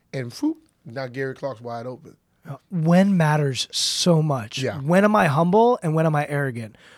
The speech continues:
Speaker 2: When am I patient and when am I aggressive?
Speaker 1: Yeah.
Speaker 2: And you have to be present in order to understand when do I need my instincts and when do I need to analyze?
Speaker 1: Mm-hmm.
Speaker 2: Uh, and you're talking about your running back coach earlier, like,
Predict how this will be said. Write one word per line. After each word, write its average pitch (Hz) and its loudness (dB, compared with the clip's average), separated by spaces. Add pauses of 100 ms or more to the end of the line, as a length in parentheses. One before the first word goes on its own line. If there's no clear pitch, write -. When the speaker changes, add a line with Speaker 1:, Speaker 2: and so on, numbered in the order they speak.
(140)
Speaker 2:
When 165 2
am 196 2
I 151 0
patient 233 -2 (160)
and 151 -4
when 175 2
am 170 0
I 151 0
aggressive? 139 -6
Speaker 1:
Yeah. 107 -6 (340)
Speaker 2:
And 160 -2 (220)
you 151 0
have 190 2
to 208 -8
be 214 0
present 160 0
in 165 -8
order 180 2
to - -6
understand 156 -2 (420)
when 151 -2
do 190 2
I 190 6
need 202 4
my 196 2
instincts 190 -4
and 165 -2
when 160 -2
do 165 2
I 165 0
need 156 -2
to 151 -8
analyze? 139 -8
Speaker 1:
Mm-hmm. 139 -12
Speaker 2:
Uh, 156 -2
and 151 -2
you're 165 -2
talking 170 -2
about 156 -2
your 151 -2
running 175 0
back 156 -2
coach 147 -4
earlier, 165 -4
like, 127 -12